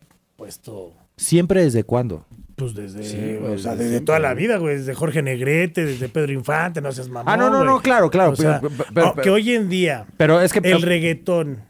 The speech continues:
Speaker 1: lo haya tomado, porque ahora los reggaetoneros quieren hacer corridos tumbados y quieren ahora
Speaker 2: Bueno, pero yo recuerdo
Speaker 1: Pues bueno,
Speaker 2: que,
Speaker 1: está
Speaker 2: que
Speaker 1: chido
Speaker 2: hace
Speaker 1: que
Speaker 2: unos
Speaker 1: lo
Speaker 2: años,
Speaker 1: hagan, ¿no?
Speaker 2: hace unos años los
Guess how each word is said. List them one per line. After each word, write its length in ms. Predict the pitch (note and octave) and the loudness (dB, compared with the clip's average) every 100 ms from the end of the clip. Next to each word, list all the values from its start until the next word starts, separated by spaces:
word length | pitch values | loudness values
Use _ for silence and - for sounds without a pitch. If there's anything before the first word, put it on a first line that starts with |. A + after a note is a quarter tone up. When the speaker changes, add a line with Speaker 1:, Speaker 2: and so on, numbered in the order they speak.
| _ | _
Speaker 1:
lo 180 | C#3 D#3 | -6 -2
haya 280 | E3 F3+ E3+ | 0 0 2
tomado, 680 | F#3 E3+ E3+ D#3+ D3 A#2 G#2+ | 2 4 2 0 -2 -6 -12
porque 300 | C3+ C3 D3+ | -8 -6 -2
ahora 180 | D#3 D#3+ | -2 0
los 160 | D#3+ | -2
reggaetoneros 680 | C#3+ C3+ C3+ C#3+ C#3+ C#3 C3+ | -2 -4 -6 -6 -6 -6 -8
quieren 360 | - D3+ D3 D3 | -8 -6 -4 -6
hacer 320 | C3 C3 C3 | -8 -10 -12
corridos 440 | A#2 B2 B2+ C3 - | -10 -8 -6 -8 -8
tumbados 840 | B2+ B2+ B2+ B2+ B2+ B2+ B2+ A2+ | -8 -8 -8 -8 -10 -10 -12 -14
y 80 | A2+ | -18
quieren 360 | A2 C3 C3 C3 | -10 -8 -6 -6
ahora 180 | C3+ | -4
Speaker 2:
Bueno, 220 | C#3 F3+ D3+ | 0 2 4
pero 160 | C#3 | 4
yo 120 | C3+ E3+ | 4 4
recuerdo 500 | F#3 E3 D3+ C#3 - | 2 4 4 4 4
Speaker 1:
Pues 100 | D#4+ | 2
bueno, 140 | - C#4 | 2 0
Speaker 2:
que, 40 | |
Speaker 1:
está 220 | - A3+ | 0 0
Speaker 2:
que 80 | D3+ | 4
Speaker 1:
chido 120 | C3+ | 4
Speaker 2:
hace 80 | D4 | 4
Speaker 1:
que 40 | F3+ | 4
Speaker 2:
unos 160 | E3 | 4
Speaker 1:
lo 80 | F#3+ | 4
Speaker 2:
años, 280 | C#3+ D3+ D#3+ | 4 4 2
Speaker 1:
hagan, 80 | B2 | 0
¿no? 60 | C#3+ | 0
Speaker 2:
hace 100 | E3+ | 2
unos 200 | D3 C3 | 0 2
años 260 | C3 C3+ | 2 2
los 260 | C3 A2+ G#2 | 0 -2 -2